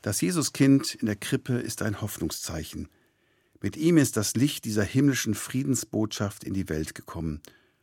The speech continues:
Es leuchtet fort über alle Zeiten hinweg.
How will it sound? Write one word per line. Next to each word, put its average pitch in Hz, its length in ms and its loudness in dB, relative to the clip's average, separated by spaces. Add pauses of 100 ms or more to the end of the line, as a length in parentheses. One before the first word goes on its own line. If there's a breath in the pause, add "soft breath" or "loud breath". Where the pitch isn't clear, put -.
(140 soft breath)
Es - 140 -12
leuchtet 90 300 -6
fort - 600 -6 (140)
über - 300 -10
alle 104 200 -2
Zeiten 90 400 -4
hinweg. 95 500 -2